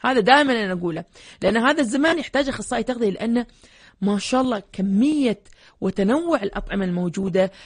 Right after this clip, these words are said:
آم، الله يد-، يديم، يديم الخير ما شاء الله والنعمة من كثر الأكل الموجود. أحيانًا، أحيانًا، وغير، وغير شي طبعًا، وسائل التواصل الاجتماعي لما تروج لنوعية معينة من الأكل،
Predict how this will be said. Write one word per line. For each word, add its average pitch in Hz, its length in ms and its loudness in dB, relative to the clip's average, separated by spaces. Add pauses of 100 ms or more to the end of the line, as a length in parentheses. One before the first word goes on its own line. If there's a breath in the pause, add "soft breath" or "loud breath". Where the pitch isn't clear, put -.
(120)
آم، 175 380 0 (360)
الله 196 160 2
يد-، 185 160 -2
يديم، 185 400 -2
يديم 202 220 -2
الخير 196 280 -4
ما 190 80 -4
شاء 196 160 -4
الله 196 40 -2
والنعمة 202 420 -2
من 185 120 -6 (160)
كثر 311 200 -2
الأكل - 300 -2
الموجود. 214 420 2 (640 soft breath)
أحيانًا، 330 680 0
أحيانًا، 214 480 -2 (260 loud breath)
وغير، 262 240 0 (180)
وغير 233 320 -2
شي 240 100 -8
طبعًا، 214 340 -4 (460 soft breath)
وسائل 254 540 -4
التواصل 233 540 -4
الاجتماعي 202 600 -6
لما 180 220 -2
تروج 202 520 -4
لنوعية 190 640 -2
معينة 190 680 -2
من 254 260 0
الأكل، 208 560 -4